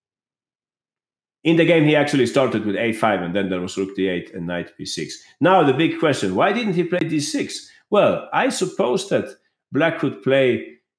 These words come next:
queen e six, but you'll probably say to me that knight b six is winning material because you're threatening bishop c four and also you're threatening my rook. Is that the sad truth then? I don't have any way to defend here, right?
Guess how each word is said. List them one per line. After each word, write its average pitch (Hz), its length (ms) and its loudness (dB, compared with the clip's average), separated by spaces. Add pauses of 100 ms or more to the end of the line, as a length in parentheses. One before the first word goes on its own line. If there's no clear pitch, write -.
queen 131 360 2
e 110 180 -4
six, - 480 -4
but 95 180 -4
you'll 196 220 4
probably 185 300 2
say 170 180 2
to 147 140 -2
me 131 160 2
that 113 280 -2
knight 131 280 0
b 110 80 -4
six - 480 -4
is 104 260 -6
winning 120 260 0
material 110 480 0
because 87 540 -10 (360)
you're 107 140 0
threatening 113 560 -2
bishop 107 280 -6
c 101 160 -6
four 165 340 0
and 110 140 -2
also 113 240 -2
you're 92 100 -2
threatening 101 420 -6
my 92 120 -4
rook. 117 320 -4
Is - 160 -14
that 185 240 -2
the 107 100 -4
sad 147 240 -4 (380)
truth 208 280 -6
then? - 220 -12 (920)
I 127 120 0
don't 180 160 2
have 165 120 2
any 170 140 0
way 147 160 0
to 147 140 -4
defend 147 320 -8
here, 104 180 -14
right? 95 280 -12